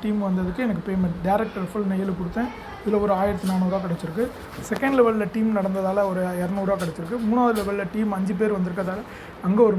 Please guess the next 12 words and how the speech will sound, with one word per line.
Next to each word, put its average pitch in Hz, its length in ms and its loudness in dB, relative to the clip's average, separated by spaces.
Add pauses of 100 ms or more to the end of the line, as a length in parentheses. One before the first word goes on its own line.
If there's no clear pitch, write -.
நூறுரூவா 208 320 2
கிடச்சிருக்கு. 165 380 -6 (560)
நாலாவது 247 420 6
லெவலில் 247 340 4
ரெண்டு 220 220 4
பேர் 233 160 8
இருக்கிறதால 202 420 -2 (100)
இருபது 220 260 4
ரூபா 196 160 2
கிடச்சிருக்கு. - 340 -8 (840)
இதேமாரி 240 380 4
பதினோரு 233 340 4